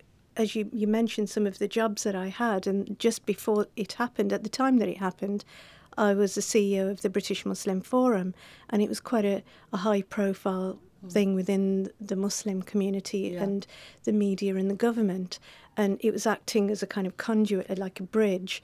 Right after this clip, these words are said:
Speaker 2: Yeah.
Speaker 1: And, um, I, I f-, just automatically thought that I had to keep it together
Speaker 2: Yes.
Speaker 1: because there were delegations coming fro-, I mean, I had a call from Bishop Rea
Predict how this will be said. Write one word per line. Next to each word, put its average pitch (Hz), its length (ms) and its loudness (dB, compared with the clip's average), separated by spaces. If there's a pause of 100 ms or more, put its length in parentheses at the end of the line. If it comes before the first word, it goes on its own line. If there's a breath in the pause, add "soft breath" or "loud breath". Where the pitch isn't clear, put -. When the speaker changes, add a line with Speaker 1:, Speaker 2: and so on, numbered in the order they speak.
(180 loud breath)
Speaker 2:
Yeah. 170 140 -10 (240 loud breath)
Speaker 1:
And, 202 540 2 (180)
um, 202 300 0 (200)
I, 214 220 2 (240)
I 220 280 4
f-, - 260 -10 (640)
just 233 240 0
automatically 202 920 0
thought 190 320 -4
that 196 100 -2
I 185 60 -4
had 180 260 -8
to 214 160 -4
keep - 340 -2
it - 100 -6
together 202 580 -2
Speaker 2:
Yes. 156 260 -12
Speaker 1:
because 208 300 4
there 208 100 6
were 196 60 4
delegations 196 960 0
coming 202 500 0
fro-, 190 280 -4
I 233 40 2
mean, 208 140 4
I 208 60 0
had 208 180 -2
a 208 60 -4
call 214 280 0
from 202 320 -2 (120)
Bishop - 420 -4
Rea 220 240 2